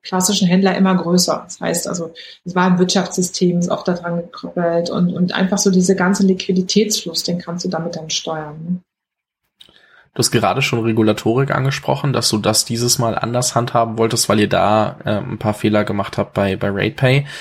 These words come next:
Speaker 2: Was waren denn noch so Dinge, wo du von vornherein
Speaker 1: Mhm.
Speaker 2: wusstest, okay, da muss ich anders rangehen? Also was hast du aus der ersten Gründung mit RatePay gelernt, wo du gesagt hast, bei Banksware achte ich da drauf? Also auch einfach, weil man das dann jungen Gründern vielleicht auch direkt mitgeben kann.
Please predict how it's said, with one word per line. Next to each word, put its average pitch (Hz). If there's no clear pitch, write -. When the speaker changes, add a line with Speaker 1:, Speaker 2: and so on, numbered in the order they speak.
Speaker 2:
Was 117
waren 147
denn 123
noch 123
so -
Dinge, 143
wo 127
du 120
von 113
vornherein 120
Speaker 1:
Mhm. 107
Speaker 2:
wusstest, -
okay, 113
da 110
muss 120
ich 120
anders 110
rangehen? 104
Also 101
was -
hast 131
du -
aus -
der -
ersten 135
Gründung 131
mit 113
RatePay 127
gelernt, 117
wo 110
du 110
gesagt 110
hast, 110
bei 104
Banksware 123
achte -
ich 104
da -
drauf? -
Also 110
auch 117
einfach, 113
weil 110
man 113
das 110
dann 107
jungen 110
Gründern 107
vielleicht -
auch -
direkt -
mitgeben -
kann. -